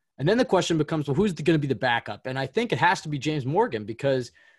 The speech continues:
there's no way that I think Joe Douglas will feel confident cutting his fourth round pick and then hoping he clears waivers and putting him on the practice squad. So right now, uh, I think this, this time, uh, next week, I think you're gonna be looking at a Q B room that is Sam Darnold as the starter,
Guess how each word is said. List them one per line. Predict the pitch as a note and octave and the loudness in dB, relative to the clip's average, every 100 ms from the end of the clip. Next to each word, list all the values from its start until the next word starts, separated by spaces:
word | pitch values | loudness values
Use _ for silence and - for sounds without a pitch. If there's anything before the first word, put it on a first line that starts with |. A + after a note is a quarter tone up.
| _ _ | _ _
there's | D3+ C#3 | 0 4
no | F3 G3+ | 6 6
way | E3 F3+ | 6 4
that | E3+ C#3+ - _ | 4 2 0 _
I | - F2 | -16 -12
think | C3 C#3+ A#2 | -8 -6 -2
Joe | C#3 | 0
Douglas | C3+ C3 A#2+ | 0 -2 -8
will | A#2+ | -8
feel | C#3 B2 | -6 -6
confident | - D3 C#3+ C3 A#2+ | -4 -4 -2 -4 -6
cutting | - D3 C#3 | -4 -2 -2
his | A#2+ | -6
fourth | B2+ A#2 C3 | -8 -6 -6
round | A2+ | -8
pick | G#2+ B2 A#2 - | -8 -8 -8 -10
and | A#2+ | -14
then | A2+ | -12
hoping | G2+ D3 C#3+ C3+ | -2 0 0 -4
he | C3 | -4
clears | - B2+ | -4 -6
waivers | G#2+ A#2 A#2 A2 A2+ G#2 | -4 -4 -4 -4 -6 -8
and | A#2 G#2+ | -16 -6
putting | C#3 B2+ | -4 -4
him | A#2 | -8
on | |
the | G#2+ | -10
practice | - G#2+ G2+ A2+ | -6 -6 -6 -14
squad. | - G2+ G2 | -10 -10 -10
So | - C#3+ B2+ - _ _ _ | -4 -2 -2 -10 _ _ _
right | C#3+ G#3 | 0 2
now, | A3 G#3 G#3 G3+ G3+ - - | 4 2 4 4 2 -4 -8
uh, | C#3 B2 | -6 -6
I | B2+ | -4
think | F3 D3+ - _ _ _ _ | -4 -4 -8 _ _ _ _
this, | A#2 E3+ F3 - - | -2 -2 -2 -8 -8
this | B2+ - | -8 -4
time, | E3 D#3 D#3 D3+ | 0 0 0 -2
uh, | C#3 C3+ B2 | -4 -4 -4
next | B2 D3 - | -6 -8 -4
week, | D3 C3+ - | -2 -2 -4
I | |
think | A#2 C3+ | -8 -8
you're | B2 | -6
gonna | C3 | -6
be | B2 | -4
looking | B2 A#2+ A#2+ | -6 -6 -8
at | A2+ | -8
a | |
Q | A2+ F3 | -8 -8
B | E3 D#3 | -2 0
room | C#3 C3 | 0 -2
that | B2 | -2
is | A#2 - | -6 -6
Sam | C#3 D3 | -6 -4
Darnold | C#3 C#3 B2+ | -4 -4 -6
as | A2 | -8
the | |
starter, | A#2 - A#2 A#2 A#2 | -12 -6 -6 -4 -8